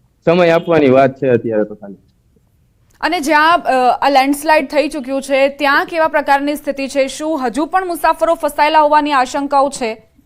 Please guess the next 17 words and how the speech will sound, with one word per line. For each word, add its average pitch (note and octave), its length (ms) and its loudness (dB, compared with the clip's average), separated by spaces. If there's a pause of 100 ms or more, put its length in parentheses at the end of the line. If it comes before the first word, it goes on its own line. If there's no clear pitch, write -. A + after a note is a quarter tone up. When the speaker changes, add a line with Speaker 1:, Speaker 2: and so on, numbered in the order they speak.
(1300)
Speaker 1:
હા, E3+ 280 4
હજી E3+ 200 4
તો G3 140 0 (460)
મુસાફરો E3+ 600 2
છે, F3 340 2
હેલિપેડ E3 420 4
ઉપર E3 220 2
રાહ D#3 160 6
જોવે D3+ 300 4
છે. D3+ 220 0
અહીંયા D3+ 220 4
સોનપ્રયાગ C#3+ 560 -2
પાસે C#3+ 340 -2
મલબો C#3+ 340 4
પડ્યો C#3+ 300 4
છે, C#3+ 220 -4
ત્યાં C#3+ 420 2